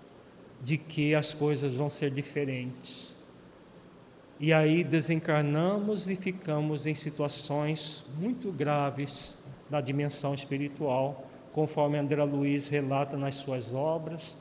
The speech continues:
Manuel Filomeno de Miranda e outros. Homens fracos, que compreendeis as trevas das vossas inteligências, não afasteis o facho que a clemência divina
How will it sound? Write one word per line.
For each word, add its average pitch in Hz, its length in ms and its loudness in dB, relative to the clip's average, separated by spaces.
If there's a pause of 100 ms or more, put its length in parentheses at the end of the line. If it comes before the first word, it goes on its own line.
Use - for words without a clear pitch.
(340)
Manuel 156 240 2
Filomeno 139 440 0
de 123 140 -4
Miranda 135 720 -2 (100)
e 151 120 -2
outros. - 680 -6 (760)
Homens 220 600 10
fracos, - 1200 2 (100)
que 170 100 0
compreendeis 175 960 6
as 180 220 2
trevas 151 800 6
das 143 260 2
vossas 143 480 2
inteligências, 135 1300 -4 (680)
não 269 260 8
afasteis 165 1120 4
o 156 80 2
facho 170 800 2
que 156 140 0
a 156 40 4
clemência 165 1000 2
divina 143 840 0